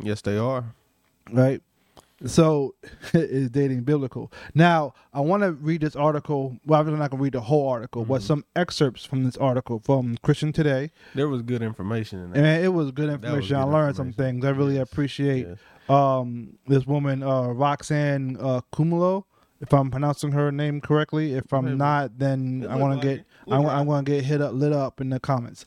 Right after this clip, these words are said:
Speaker 1: And we
Speaker 2: Um,
Speaker 1: learned a lot, like, i-, as we were going through and preparing this, just sitting up thinking about some things. It's like, how do we miss that? It's clear as day in the word.
Speaker 2: It's
Speaker 1: And
Speaker 2: clear as day, but we weren't taught it.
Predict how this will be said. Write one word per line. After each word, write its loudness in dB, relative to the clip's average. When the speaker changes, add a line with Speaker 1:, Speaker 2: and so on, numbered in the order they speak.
Speaker 1:
And 4
we 2
Speaker 2:
Um, 2
Speaker 1:
learned 2
a -6
lot, -4
like, 0
i-, -2
as 2
we -2
were 0
going -2
through -2
and -4
preparing -4
this, -6
just -2
sitting -2
up -2
thinking -2
about -2
some -6
things. -6
It's -10
like, -10
how -8
do -8
we -2
miss -6
that? -8
It's -8
clear -2
as -2
day -2
in -4
the -4
word. -4
Speaker 2:
It's -4
Speaker 1:
And -6
Speaker 2:
clear 4
as -2
day, 0
but -4
we -2
weren't -2
taught -2
it. -12